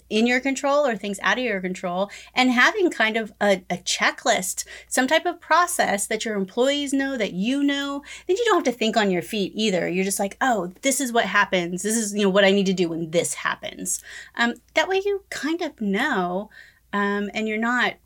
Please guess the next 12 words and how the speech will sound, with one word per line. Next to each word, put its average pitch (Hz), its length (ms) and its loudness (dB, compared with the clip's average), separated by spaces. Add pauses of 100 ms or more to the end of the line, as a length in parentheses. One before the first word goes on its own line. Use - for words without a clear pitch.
(160)
stuck - 360 -2
off 214 200 -2
guard, 233 520 4
and 247 180 -2
that 254 80 0
way 285 60 0
you 277 100 -2
can 254 100 -2
start 202 240 -2
to 240 60 -6
make 208 160 -4
improvements. 190 840 -4